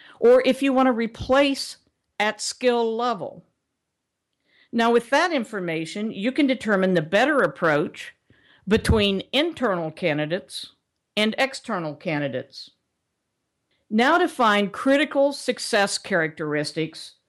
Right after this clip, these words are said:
for each one of those roles. Some things can be taught, others cannot. Hire for the things that you cannot teach. Next, define how you'll develop your bench.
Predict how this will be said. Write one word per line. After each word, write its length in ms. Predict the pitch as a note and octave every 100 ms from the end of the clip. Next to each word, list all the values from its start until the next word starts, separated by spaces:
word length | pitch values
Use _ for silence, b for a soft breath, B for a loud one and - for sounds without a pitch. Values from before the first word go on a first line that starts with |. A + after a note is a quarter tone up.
| _ _
for 260 | _ - F#3
each 340 | G3+ A#3 A#3 A3
one 240 | G#3+ G#3
of 120 | F3+
those 340 | F#3 F3 E3+ D3+
roles. 640 | E3 B3+ C3+ G2 - - - _ _ _ _ _ _ _ _
Some 360 | - - D4 F4
things 380 | C#4 A#3 A3+ -
can 180 | G3+
be 140 | E3 D#3
taught, 520 | F3+ F#3 A#3+ - - _ _ _ _ _ G3
others 380 | F#3+ G3 G3
cannot. 480 | - A#3+ G#3 D#3+ - - _ _ _ _ _ _ _ _ _ _
Hire 400 | - B3 C4 D4
for 180 | D#4 C#4+
the 140 | A3 G#3+
things 420 | - A#3 A#3+ A3+
that 140 | G3+
you 160 | F3 F3+
cannot 720 | - - - D4+ G#3 E3 -
teach. 640 | - A#3 F3 - - - - _ _ _ _ _ _ _ _ _ _ -
Next, 520 | A3 A3+ D4 C#4+ -
define 420 | D#4 - C4+ B3+
how 160 | A#3+ B3
you'll 300 | B3 A3+ G#3
develop 420 | F#3+ F#3+ G#3 G3
your 140 | F#3 D#3+
bench. 640 | F#3+ F3+ B2 - -